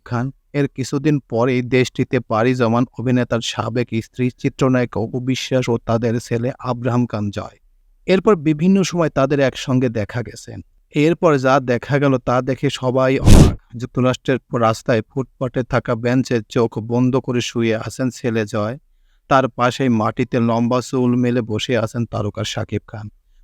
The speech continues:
পরনে টি-শার্ট আর শার্টস। ছবি দেখে স্পষ্ট মিষ্টি রসায়ন চলছে বাবা ছেলের মধ্যে।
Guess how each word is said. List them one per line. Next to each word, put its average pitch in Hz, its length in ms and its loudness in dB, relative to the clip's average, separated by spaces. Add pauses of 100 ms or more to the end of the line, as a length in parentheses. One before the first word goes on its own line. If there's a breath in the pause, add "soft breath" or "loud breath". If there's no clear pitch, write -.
(120)
পরনে 131 340 4
টি-শার্ট 123 600 0
আর 120 120 -2
শার্টস। - 520 -8 (320)
ছবি 156 360 0
দেখে 143 380 2
স্পষ্ট - 480 -4
মিষ্টি 135 520 0
রসায়ন 135 420 0
চলছে 120 400 -2
বাবা 110 300 -2
ছেলের 113 320 -2
মধ্যে। 98 480 0